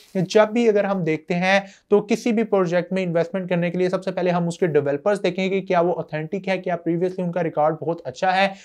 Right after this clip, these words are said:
उसके बाद हम उसकी लोके-, लोकेशन को देखेंगे and then हम जो है उसकी, अ, जो प्रोजेक्ट का पेमेंट प्लान है, प्राइसेस हैं, उसको देखते हैं। इस प्रोजेक्ट के बारे में थोड़ा डिस्कस करते हैं। तो पर्ल वन कोर्टयार्ड में जो है आपको कमर्शियल इन्वेस्टमेंट देखने को मिल रही है,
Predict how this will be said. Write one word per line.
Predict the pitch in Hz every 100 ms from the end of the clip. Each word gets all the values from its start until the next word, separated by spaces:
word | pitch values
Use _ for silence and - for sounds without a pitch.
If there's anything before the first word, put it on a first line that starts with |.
| -
उसके | 220 247
बाद | 220 214 208
हम | 202
उसकी | 196 214
लोके-, | 175 170 160 -
लोकेशन | 180 170 160 214
को | 220
देखेंगे | 196 185 196 202 220 - - 170 196
and | 202
then | 180 208
हम | 196 180 175
जो | 180
है | 190
उसकी, | 196 175 - 202 202 - - - -
अ, | 170 175 180
जो | 175
प्रोजेक्ट | 185 185 175 190 190
का | 202
पेमेंट | 190 170 180 180
प्लान | 170 170 180
है, | 180
प्राइसेस | 180 175 156 160 175
हैं, | 190
उसको | 156 165 - 170
देखते | 143 - 139
हैं। | 151
इस | 156
प्रोजेक्ट | 220 208 220
के | 233
बारे | 208 196
में | 202
थोड़ा | 202
डिस्कस | 185 170 196 214
करते | 196 170 196
हैं। | 190
तो |
पर्ल | 190 190 190
वन | 196 202 196
कोर्टयार्ड | 170 175 170 180 175 175
में | 180 175
जो | 170
है |
आपको | 165 160 185
कमर्शियल | 175 160 156 156 180 160
इन्वेस्टमेंट | 147 156 185 175
देखने | 143 135 160
को | 160
मिल | 147 151
रही | 165 170
है, | 170